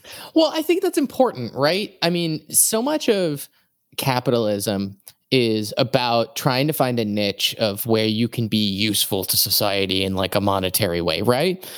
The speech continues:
Speaker 1: Mm-hmm.
Speaker 2: But I don't think we treat our careers, like, they, with the same grace that we treat internships.
Speaker 1: Mm-hmm.
Speaker 2: And, like, internships are about figuring out what you're not good at. And so are your careers to some extent. And I think there's a little bit of solace. This is my earnest advice of the week,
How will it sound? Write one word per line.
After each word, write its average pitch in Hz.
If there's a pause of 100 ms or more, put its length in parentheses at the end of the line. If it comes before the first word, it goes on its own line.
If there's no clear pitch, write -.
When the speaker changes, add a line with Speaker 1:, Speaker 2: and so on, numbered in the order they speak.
Speaker 1:
Mm-hmm. 349 (100)
Speaker 2:
But 226
I 233
don't 294
think 403
we 285
treat 190
our 175
careers, 135
like, 127 (160)
they, 127
with 123
the 120
same 131
grace 117
that 123
we 113
treat -
internships. 202 (240)
Speaker 1:
Mm-hmm. 294
Speaker 2:
And, 262
like, 277 (100)
internships 320
are 233
about 233
figuring 233
out 240
what 240
you're 247
not 262
good 95
at. - (240)
And 269
so 349
are 330
your 277
careers 285
to 214
some 294
extent. 156
And 233
I 247
think 320
there's 392
a 285
little 247
bit 220
of 180
solace. 175
This -
is -
my 196
earnest 196
advice 151
of 139
the 143
week, 196